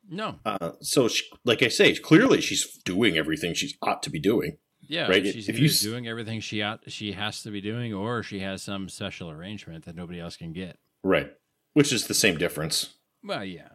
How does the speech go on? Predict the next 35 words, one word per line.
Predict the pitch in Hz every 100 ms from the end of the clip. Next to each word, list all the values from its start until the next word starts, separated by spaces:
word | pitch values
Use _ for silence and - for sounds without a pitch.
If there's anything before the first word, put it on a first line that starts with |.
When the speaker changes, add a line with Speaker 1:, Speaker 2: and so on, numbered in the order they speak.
| _ _
Speaker 2:
Yeah. | 95 80 - -
And | 113
then | 104
you |
can | 101
talk | 107 98 -
some | 98 95
psychobabble | - 95 92 82 85 85 87
about | 82 78 76 - _ _ _ _
the | 131 104
British, | 117 107 95 - - 101
British | 131 151 117
Crown | - 143 131 104
Corporation | 87 127 107 92 90 135 - 87 80 76 78 - 85
running | 101 113 87
the | 78 _ _
maritime | 87 113 107 101 113 95 78
court | 117 117
systems | - 95 - 82 76 82
in | 82
the | 76 73
United | 90 104 92 -
States | - 107 95
Corporation, | - 87 71 95 101 87 80 73
blah, | 92
blah, | 92 82
blah. | 78 - - - _ _ - - 1077 1077
Speaker 1:
Yeah. | - - - - - - - -
Which | 143 147 151
also | 143 139 135 117
is | 120 117 113
not, | 117 104
not | 104 110 120
true, | - - 107 113 147 117
but, | 95 95